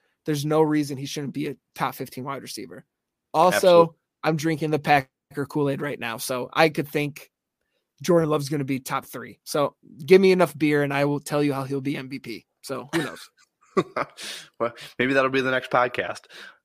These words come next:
Speaker 2: Um,
Speaker 1: Yeah,
Speaker 2: well,
Speaker 1: honestly,
Speaker 2: let's
Speaker 1: give me two more Miller Lights right now, and we're, we're gonna get to that point. <laughs>
Speaker 2: So, uh, well, let's move to the defensive side of the ball. Jimmy,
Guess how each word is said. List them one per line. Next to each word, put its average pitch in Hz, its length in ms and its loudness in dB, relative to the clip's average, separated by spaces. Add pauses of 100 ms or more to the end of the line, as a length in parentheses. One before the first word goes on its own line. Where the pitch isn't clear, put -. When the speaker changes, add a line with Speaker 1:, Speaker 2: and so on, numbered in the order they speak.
Speaker 2:
Um, 104 480 0
Speaker 1:
Yeah, 147 320 2
Speaker 2:
well, 165 100 6
Speaker 1:
honestly, 208 220 6
Speaker 2:
let's 170 80 0
Speaker 1:
give 214 80 6
me 220 100 6
two 196 160 0
more 185 200 4
Miller 175 240 4
Lights 165 260 2
right 190 140 0
now, 175 200 0
and 139 80 -2
we're, 143 280 0
we're 160 160 -2
gonna 147 140 -4
get 127 180 -6
to - 100 -12
that 80 160 -14
point. - 200 -18 (100)
<laughs> - 60 -14 (1500)
Speaker 2:
So, 135 340 0
uh, 139 300 2
well, 160 140 -2
let's 190 220 -2
move 214 140 -4
to 185 100 -2
the 147 80 -4
defensive 131 420 -6
side 120 140 0
of 113 80 -2
the 110 40 -12
ball. 113 220 0
Jimmy, 123 340 -6